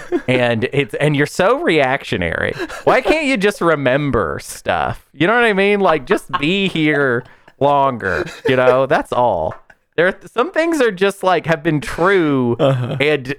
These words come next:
Speaker 2: and y'all just kinda forget stuff,
Speaker 1: Yeah.
Speaker 2: and you start over in weird places. Y'all are so funny like that.
Speaker 1: <laughs>
Speaker 2: You know what? I'm gonna try and win the first Necro game. That'll be,
Speaker 1: That'll
Speaker 2: that'll
Speaker 1: be
Speaker 2: be my
Speaker 1: fun.
Speaker 2: new goal.
Speaker 1: Yeah, really try
Speaker 2: Yeah,
Speaker 1: to
Speaker 2: we'll
Speaker 1: jump on
Speaker 2: see.
Speaker 1: the, on the Necro in your next game if it,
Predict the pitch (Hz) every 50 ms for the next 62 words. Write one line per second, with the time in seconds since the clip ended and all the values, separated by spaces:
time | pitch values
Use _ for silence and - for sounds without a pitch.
0 | - 143 147 147 143 139 _ _ _ _ 151 160 160 170 185 190 175 151 165 175
1 | 170 - - - 185 190 185 196 185 180 165 151 123 - - 151 135 117 113 135
2 | 151 185 - - - - - - - 170 170 170 175 170 175 170 175 135 123 104
3 | 98 131 123 120 113 113 - - - - 165 165 180 180 170 151 151 165 170 156
4 | 160 165 165 165 160 160 151 160 160 165 156 156 - 156 156 156 160 - - 160
5 | 143 147 151 160 202 208 175 - - - 135 135 - - 101 101 101 98 92 87
6 | 82 80 80 - - - 90 82 73 - - - - - _ - 202 202 220 247
7 | 233 226 233 240 - 151 165 180 175 170 147 - - 143 123 113 104 104 107 101
8 | 98 92 95 - - 98 90 87 - - 85 82 - 92 87 82 78 82 80 80
9 | 78 78 87 110 120 110 95 101 95 87 85 85 110 113 117 110 101 101 92 92
10 | 90 92 90 87 - - 87 107 101 85 104 107 - - 117 123 113 110 - 117
11 | 104 92 87 87 101 107 107 - 117 101 95 101 98 - - 101 107 104 98 98
12 | 95 92 - - 101 101 101 101 101 101 101 101 - - - 107 101 104 107 104
13 | - - -